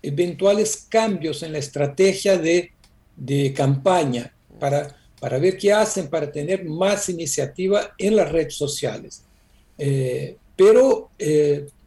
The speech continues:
Lula s-, hizo lo que, lo, lo que tenía que hacer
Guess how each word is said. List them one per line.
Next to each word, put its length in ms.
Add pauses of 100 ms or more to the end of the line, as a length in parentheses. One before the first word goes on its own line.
(560)
Lula 440
s-, 260 (480)
hizo 480
lo 140
que, 220
lo, 220 (400)
lo 160
que 100
tenía 320
que 80
hacer 380